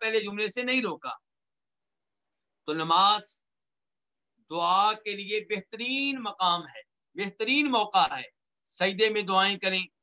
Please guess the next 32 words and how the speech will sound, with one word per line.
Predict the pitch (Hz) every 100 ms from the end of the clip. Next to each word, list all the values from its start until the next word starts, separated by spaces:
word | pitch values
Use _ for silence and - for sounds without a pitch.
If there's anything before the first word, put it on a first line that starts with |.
| _ _ _ _ _ _
اتحیات | 170 170 208 190 190 185 190 196 196 202
میں، | 196
تشہد | 190 180 214 214 220 190
میں، | 196 190 185 - _ _ _ _ _ _ _ _ _ _
سلام | - 175 185 190
پھیرنے | 180 196 196 190
سے | 180
پہلے | 180 220 226
دعائیں | 208 190 190 190
کریں۔ | 185 185 170 _ _ _ _ _ _ _ _ _ _ _ _ _ _ _ _ _ _ _
یہ | 113 127 220 226
دعا | 196 190 208 190
آپ | 190 190 - _ _ _ _ _
قرآن | - 202 196 240
سے | 214 254
بھی | 240
لے | 214 208
سکتے | 214 170 202
ہیں، | 196 185 185 - _ 165
احادیث | 190 202 196 247 254
سے | 247
بھی | 240
لے | 226 214
سکتے | 214 - 196
ہیں، | 190 180 185 -
اپنی | 190 - 233
زبان | 196 190 208 254
میں | 254
بھی | 247 247
کر | 214
سکتے | 190 208 -
ہیں، | 196 180